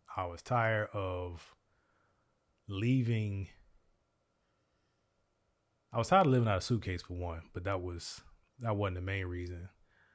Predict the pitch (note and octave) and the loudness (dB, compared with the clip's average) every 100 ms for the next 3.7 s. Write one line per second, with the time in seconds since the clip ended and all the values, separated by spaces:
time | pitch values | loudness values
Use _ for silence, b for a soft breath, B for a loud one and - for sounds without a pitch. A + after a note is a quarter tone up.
0 | b G2+ A2+ G#2+ - G#2+ G2+ F#2+ F#2 F2+ | b 0 2 0 2 2 4 0 -2 -4
1 | - - _ _ _ _ _ _ _ - | -8 -18 _ _ _ _ _ _ _ -2
2 | A2+ B2+ A#2 G2+ - A#2 G2+ F#2+ - G2 | 2 2 2 -2 0 0 0 -4 -4 -4
3 | G2 F2+ F2 F2 F#2 F#2 G2 | -2 -4 -6 -8 -10 -12 -14